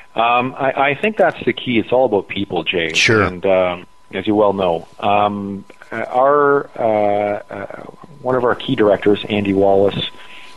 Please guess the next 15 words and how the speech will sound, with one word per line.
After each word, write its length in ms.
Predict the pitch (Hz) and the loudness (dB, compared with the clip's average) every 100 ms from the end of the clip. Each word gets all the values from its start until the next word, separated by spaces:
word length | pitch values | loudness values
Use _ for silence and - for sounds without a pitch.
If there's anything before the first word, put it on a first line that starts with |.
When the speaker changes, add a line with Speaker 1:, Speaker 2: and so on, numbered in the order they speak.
| - - - - - | -18 -18 -20 -16 -6
Speaker 1:
uh, 140 | 95 | -2
has 180 | 98 98 | -2 0
a 60 | 98 | 2
long 460 | 101 107 110 107 | 2 2 2 0
history 640 | - 110 - - 95 90 - - - - - - - - - | 0 0 2 2 2 0 -4 -18 -20 -20 -20 -20 -20 -20 -4
of 320 | 101 95 85 - - | 2 2 0 -10 -8
discovery 720 | 92 69 - 107 104 113 117 127 - - - - - | -6 -4 0 0 2 2 2 -2 -14 -20 -20 -16 -8
and 140 | 95 | -4
mine 260 | 95 101 104 | 0 0 2
development 460 | 98 98 104 98 101 | 2 2 2 -2 -8
in 40 | |
Nevada. 480 | 92 95 101 104 101 - - - - - - - - - | 0 2 2 2 -2 -14 -20 -18 -18 -18 -20 -20 -20 -8
Um, 280 | - 98 92 | -2 0 0
he's 400 | 92 117 117 107 | -2 0 0 2
responsible 1120 | 110 101 - 107 113 110 107 110 107 107 | 0 0 0 0 2 -2 0 2 4 2